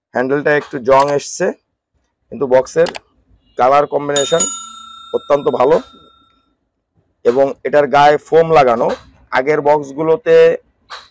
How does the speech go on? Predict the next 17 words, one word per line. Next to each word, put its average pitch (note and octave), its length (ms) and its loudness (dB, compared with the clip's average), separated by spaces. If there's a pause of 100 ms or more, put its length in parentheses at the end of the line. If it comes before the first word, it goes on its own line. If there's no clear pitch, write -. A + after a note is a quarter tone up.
(500)
পেস্টিং D#3+ 420 -2
করা E3 240 4
থাকতো D3 300 -8
না, F#3 60 0 (880)
অর্থাৎ D3 240 -2 (140)
ঢালাই D#3 320 2 (480)
যে D3+ 80 -2 (100)
কথাটা D#3 300 0
আপনারা D#3 240 -2 (100)
জানেন C3 260 0 (360)
সেটা D3 260 -2 (420)
ছিল C3+ 140 -6 (140)
না, F#3 60 0 (880)
ছিল D3+ 160 -4 (2000)
আপনার C3+ 320 0 (600)
ফোম E3 200 2 (120)
লাগানো C#3 280 2